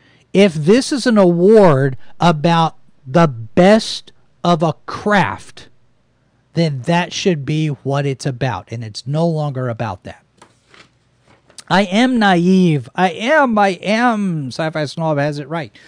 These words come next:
I am naive. I would like to think that the world works the way it's supposed to work,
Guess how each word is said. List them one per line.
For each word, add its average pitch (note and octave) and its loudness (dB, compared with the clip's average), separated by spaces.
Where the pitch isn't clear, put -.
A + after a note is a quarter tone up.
I C3+ -12
am A#3+ -2
naive. A#2 -8
I E3 -2
would A3+ -4
like F3+ -4
to G#3+ -4
think F#3 -6
that F3 -10
the F3 -2
world D#3+ -2
works D#3 -8
the D3+ -8
way D3+ -6
it's D3 -16
supposed A3 -2
to E3+ 2
work, C3+ -6